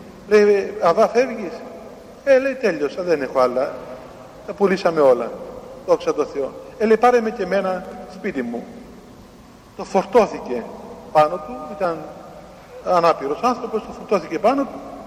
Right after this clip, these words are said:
και άρχισε να του, να πηγαίνει. Αλλά στον δρόμο βάραινε, βάραινε, βάραινε, βάραινε και ο Αβάς καημένος με δυσκολία, με δυσκολία προσπαθούσε να προχωρήσει. Μετά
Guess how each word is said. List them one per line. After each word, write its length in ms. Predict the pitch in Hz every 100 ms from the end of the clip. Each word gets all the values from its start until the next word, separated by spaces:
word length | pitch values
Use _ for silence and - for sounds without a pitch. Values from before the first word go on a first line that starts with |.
| - - - - -
και 80 |
άρχισε 320 | 233 233 - 226
να 140 | 202
του, 160 | 202 214
να 100 | 196
πηγαίνει. 460 | 202 185 160 120 - - - - - - -
Αλλά 240 | 165 220
στον 160 | 214 202
δρόμο 280 | 220 208 202
βάραινε, 460 | 240 202 160 139 139
βάραινε, 420 | 214 214 190 175 175
βάραινε, 340 | 226 214 180
βάραινε 260 | 208 220 214
και 160 | 190 185
ο 80 | 165
Αβάς 340 | 165 226 - -
καημένος 440 | 185 226 214 208 - - - - -
με 80 | 185
δυσκολία, 760 | 190 - 180 233 262 180 123 - - - - - -
με 60 | 196
δυσκολία 680 | 185 - 214 226 208 151 117 - - - - -
προσπαθούσε 500 | 185 170 185 175 202 185
να 80 |
προχωρήσει. 500 | 180 165 170 151 -
Μετά 380 | 175 190 285 311